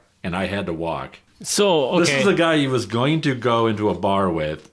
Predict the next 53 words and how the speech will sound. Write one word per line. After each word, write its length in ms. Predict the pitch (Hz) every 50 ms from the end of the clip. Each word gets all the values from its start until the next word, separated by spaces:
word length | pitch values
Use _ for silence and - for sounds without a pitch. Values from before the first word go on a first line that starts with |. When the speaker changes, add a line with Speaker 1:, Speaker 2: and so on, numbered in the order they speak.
| _ -
Speaker 1:
and 200 | 113 101 101 98
now, 220 | 104 110 113 113 113
like, 260 | 107 104 98 98 95
a 60 | 101
month 340 | 95 95 98 95 95 95 95
later. 400 | 92 92 90 87 85 82 - 202
Speaker 2:
Right, 240 | 202 196 180 147 135
and 100 | 143 156
I 120 | 165 165
think 240 | - - 208 185 208
I 80 | 180 147
heard 220 | 127 165 156 135
you 100 | 147 151
say, 220 | 131 - 156 147 127
was 300 | 110 110 139 131 110 -
John 380 | - 127 120 120 123 113 95 -
Alioto 680 | - 127 120 123 120 117 107 104 104 113 127 151 170 170
there, 340 | 180 180 185 185 180 185 180
too? 420 | 175 - - 143 131 139 160 180
Speaker 1:
Joe 380 | 185 - - 104 110 139 165 151
Alioto. 800 | 123 101 95 90 85 87 85 78 78 76 76 - - - - 117
Speaker 2:
Joe 240 | - 143 156 147 135
Alioto. 640 | 131 123 110 104 107 117 110 104 98 95 98 90 85
Speaker 1:
Joe 280 | - - 110 120 135 135
Alioto. 720 | 117 104 95 90 87 85 80 78 76 73 73 71 67 - - - - -
Speaker 2:
Okay. 360 | 147 143 - - 104 98 101
Speaker 1:
Who 220 | 107 110 131 139 135
would 160 | 131 113 98
be 120 | 101 107 98
the 160 | 90 92 87
son 520 | - - - - 101 107 110 107 92 80
of 140 | 80 73 71
John 280 | 71 82 80 78 78 73
Alioto. 680 | 69 67 65 67 69 71 76 - - - - - - - - -
Speaker 2:
Gotcha. 360 | 123 123 110 110 107 - 135
Speaker 1:
I 60 | 123 117
assume. 640 | 113 110 - - - 113 101 90 80 78 - - _
He 160 | - 127 123
does 240 | 120 143 160 143 120
have 140 | 143 135 117
a 40 | 110
son 260 | - - 131 113 104
named 200 | 98 95 92 92
Joe 160 | - 104 92 87
Alioto, 520 | 87 85 80 80 82 78 78 78 78 76
so 120 | - -
I'm 80 | 101 101
assuming 380 | 95 - - - 120 113 101 90
this 160 | 87 87 -
is 120 | 85 71
that 280 | - 87 85 85 - -
Joe 260 | 76 80 78 73 - -
Alioto. 560 | 73 73 73 76 73 - - - - -